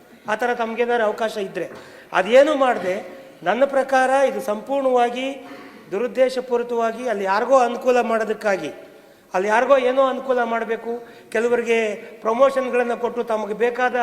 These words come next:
ಅಧಿಕಾರಿಗಳಿಗೆ ಪ್ರಮೋಷನ್ ಕೊಡಬೇಕು. ಈಗಾಗಲೇ ಒಂದು ಕಾರ್ಯನಿರ್ವಹಿಸಿದ ಅಧಿಕಾರಿಗೆ ಇನ್ನೊಂದು ಕಾರ್ಯಭಾರ ಕೊಟ್ಟರೆ ಸಹಜವಾಗಿ ಇವತ್ತು ತಾಲೂಕ್ ಪಂಚಾಯತಲ್ಲಿ ಅಲ್ಲೆಲ್ಲ ಈಗ ಎನ್ ಆರ್ ಇ ಜಿ ವರ್ಕ್ಸ್ ಇರುತ್ತೆ, ಅದ್ಯಾವುದು ಸುಸೂತ್ರವಾಗಿ ನಡೀತಾ ಇಲ್ಲ.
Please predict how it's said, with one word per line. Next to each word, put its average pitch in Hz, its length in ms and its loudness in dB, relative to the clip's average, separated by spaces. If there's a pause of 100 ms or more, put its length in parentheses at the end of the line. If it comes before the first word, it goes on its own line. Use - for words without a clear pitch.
(420)
ಅಧಿಕಾರಿಗಳಿಗೆ 240 640 -2
ಪ್ರಮೋಷನ್ 226 480 -6
ಕೊಡಬೇಕು. 208 640 -6 (380)
ಈಗಾಗಲೇ 220 380 4
ಒಂದು 269 280 4
ಕಾರ್ಯನಿರ್ವಹಿಸಿದ 262 680 2
ಅಧಿಕಾರಿಗೆ 247 400 -4
ಇನ್ನೊಂದು 269 240 0
ಕಾರ್ಯಭಾರ 247 440 2
ಕೊಟ್ಟರೆ 190 500 -6 (480)
ಸಹಜವಾಗಿ 269 360 4
ಇವತ್ತು 269 240 2
ತಾಲೂಕ್ 262 400 0
ಪಂಚಾಯತಲ್ಲಿ 254 760 -2 (480)
ಅಲ್ಲೆಲ್ಲ 247 300 4
ಈಗ 262 180 2 (260)
ಎನ್ 220 140 -2
ಆರ್ 262 140 4
ಇ 254 80 -2
ಜಿ 220 120 -8
ವರ್ಕ್ಸ್ 247 320 -2
ಇರುತ್ತೆ, 240 540 -4 (220)
ಅದ್ಯಾವುದು 269 340 4
ಸುಸೂತ್ರವಾಗಿ 269 520 0
ನಡೀತಾ 240 300 -2
ಇಲ್ಲ. 208 160 -2